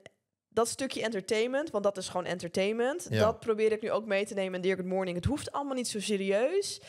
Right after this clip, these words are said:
Speaker 1: Vooral mensen laten lachen en energiek uit bed, eh, halen en vooral met heel veel enthousiasme. Dat ik dat zelf mag doen, maar ook dat andere mensen zeggen, "Dankzij jou sta ik met een lach op."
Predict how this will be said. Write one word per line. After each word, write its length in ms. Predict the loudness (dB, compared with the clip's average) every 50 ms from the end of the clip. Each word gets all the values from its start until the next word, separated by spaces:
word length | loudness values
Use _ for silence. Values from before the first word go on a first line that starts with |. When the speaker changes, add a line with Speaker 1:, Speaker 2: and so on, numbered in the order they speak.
| -18 -18 -18 -18 -20 -20 -20 _ _
Speaker 1:
Vooral 300 | 0 4 6 6 6 4
mensen 280 | 4 2 0 0 0 0
laten 260 | 0 0 2 2 0
lachen 420 | 2 2 0 0 0 0 0 0
en 140 | 0 -2 -2
energiek 440 | -2 -2 -2 -2 -2 -4 -4 -4 -2
uit 140 | -2 -2 0
bed, 260 | 0 0 0 -2 -2
eh, 300 | -2 -2 -2 -2 -2 0
halen 320 | 0 2 2 2 0 -2
en 60 | -2 -4
vooral 200 | -2 -2 -4 -2
met 100 | -2 -2
heel 120 | -2 -2
veel 120 | -2 -2 -6
enthousiasme. 760 | -8 -8 -6 -4 -2 -2 -2 -2 -2 -6 -6 -4 -4 -4 -6 -8 _ _ _ _ _ _ _ _ _ _ _ _ _
Dat 240 | -4 0 0 2
ik 80 | 2 2
dat 160 | 0 0 0
zelf 300 | 0 2 2 2 2 0
mag 200 | -2 -4 -6 -4 -2
doen, 280 | -2 0 0 0 0
maar 140 | 0 0 0
ook 100 | 0 0
dat 80 | 0 -2
andere 280 | -2 -2 -2 -2 -2 -2
mensen 340 | 0 -2 -2 -2 -4 -4
zeggen, 380 | -2 0 0 0 0 0 -2 0
"Dankzij 320 | 0 0 -2 -2 -4 0
jou 440 | 2 2 4 4 2 0 -2 -4 -6 -12 _ _ _ _ _ _ _ _
sta 220 | -4 0 4 4 4
ik 60 | 4
met 120 | 2 -2
een 80 | -2 0
lach 220 | 0 0 0 0
op." 460 | 0 2 2 2 0 -2 -10 -20 -20